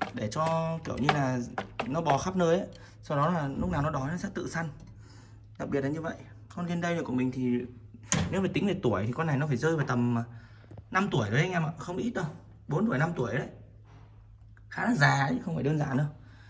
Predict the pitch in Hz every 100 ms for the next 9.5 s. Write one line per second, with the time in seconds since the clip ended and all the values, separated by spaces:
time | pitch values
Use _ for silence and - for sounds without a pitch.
0 | - - - - - 180 156 - - -
1 | - - - - 202 156 143 135 170 147
2 | 135 165 170 160 147 131 147 160 165 160
3 | 147 135 151 185 170 170 170 165 156 156
4 | - 156 - - - 160 156 156 156 147
5 | 120 185 151 123 143 156 165 151 - -
6 | - 147 160 156 143 147 165 127 123 123
7 | - - - - - - 156 160 160 139
8 | 139 151 208 196 139 127 123 120 127 123
9 | 151 202 151 131